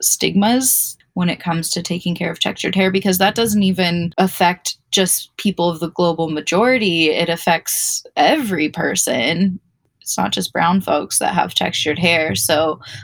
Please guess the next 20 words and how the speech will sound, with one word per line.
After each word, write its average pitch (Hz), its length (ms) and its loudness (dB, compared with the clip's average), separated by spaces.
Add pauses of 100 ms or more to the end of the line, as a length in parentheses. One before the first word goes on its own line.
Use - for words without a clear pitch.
(120)
when 175 160 0
it's - 180 -4
not 175 160 2
something 170 540 -2
that 160 260 0
is 160 480 -4
being 165 240 -4
educated, 190 680 0
that's, - 720 -2
um, 170 440 -2
very 247 200 2
problematic 156 720 -2
and, 165 320 -2
and 175 160 0
very 175 220 0
harmful. 180 720 0 (2000)
On 233 200 2
top 247 360 -2
of 185 260 -2
that, 208 880 0